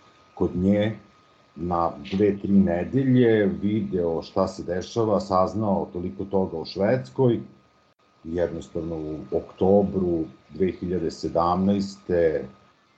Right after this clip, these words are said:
sedem u avion i odlazim za Göteborg i posle za Jönköping. Švedska nije bila izbor moga srca, Švedska je bila izbor moga mozga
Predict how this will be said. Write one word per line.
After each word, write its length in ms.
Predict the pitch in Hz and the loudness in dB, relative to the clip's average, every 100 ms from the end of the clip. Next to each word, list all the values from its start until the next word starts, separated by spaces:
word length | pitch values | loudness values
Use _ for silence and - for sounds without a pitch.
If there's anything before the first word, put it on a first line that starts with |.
| _ _ | _ _
sedem 480 | - - 95 92 85 | -16 -2 0 0 -2
u 120 | 85 | 0
avion 520 | 82 78 87 90 90 87 | -2 -2 -4 -2 -2 -2
i 200 | 82 78 - - | -4 -6 -8 -2
odlazim 880 | 78 78 82 76 69 76 71 65 64 - _ _ _ _ _ _ _ _ _ 76 | 0 2 0 -2 -6 -10 -10 -10 -12 -18 _ _ _ _ _ _ _ _ _ -12
za 200 | 73 76 - - - | -8 -8 -10 -20 -2
Göteborg 580 | 95 90 - 95 101 95 - | 0 0 0 4 4 4 0
i 220 | 90 87 82 - - - - - | -4 -4 -6 -12 -20 -20 -16 -6
posle 280 | 80 78 73 | -6 -4 -4
za 100 | 82 | -2
Jönköping. 720 | 85 87 - - 80 73 65 - - - - _ - - | -2 -4 -4 -6 -6 -8 -10 -16 -20 -20 -20 _ -20 -18
Švedska 480 | - 120 135 131 139 | -6 0 0 0 2
nije 260 | 131 147 147 | 4 4 2
bila 840 | 143 156 147 143 131 123 120 101 110 | 2 2 4 4 4 4 4 2 0
izbor 480 | 131 107 101 120 | 0 -2 0 2
moga 320 | 113 120 104 104 | 4 2 2 -2
srca, 540 | - 120 113 - 87 | 0 0 0 -6 -12
Švedska 420 | - 104 110 - | -6 -6 -6 -4
je 60 | 107 | -4
bila 260 | 110 120 | 0 0
izbor 320 | 113 120 - 98 | 0 0 0 0
moga 260 | 110 101 | 2 4
mozga 640 | 98 101 98 98 - - | 4 6 4 0 -6 -12